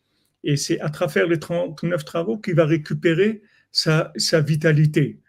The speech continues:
Donc, plus quelqu'un va être, va être un, un intello, c'est-à-dire plus quelqu'un va être dans le, dans,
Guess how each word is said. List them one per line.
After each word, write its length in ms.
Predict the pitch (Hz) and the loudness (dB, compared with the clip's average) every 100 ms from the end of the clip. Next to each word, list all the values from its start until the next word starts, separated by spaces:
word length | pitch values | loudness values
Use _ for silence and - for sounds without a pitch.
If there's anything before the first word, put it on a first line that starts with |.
| _ _ - | _ _ -6
Donc, 260 | 151 143 | -2 0
plus 240 | - 254 214 | 2 0 2
quelqu'un 580 | 208 180 151 180 147 - _ _ _ _ _ | 2 2 2 -2 -2 -6 _ _ _ _ _
va 220 | 147 160 | 0 2
être, 640 | 160 156 - 156 147 147 156 | 2 0 0 2 2 2 -2
va 300 | 147 143 147 | -4 0 2
être 240 | 156 151 151 | 2 0 2
un, 200 | 151 151 | 2 2
un 180 | 165 147 | 2 4
intello, 640 | 156 151 156 151 139 127 - _ _ _ | 6 4 4 4 4 0 -12 _ _ _
c'est-à-dire 300 | _ 147 143 | _ -6 -4
plus 180 | - 208 | -2 -4
quelqu'un 420 | 214 175 151 175 | -2 -4 -2 -2
va 200 | 147 147 | 0 0
être 240 | 147 143 147 | -2 -4 -6
dans 160 | 143 | -4
le, 340 | 135 131 123 - | -2 -4 -6 -8
dans, 560 | 135 135 127 120 113 | -10 -8 -8 -10 -12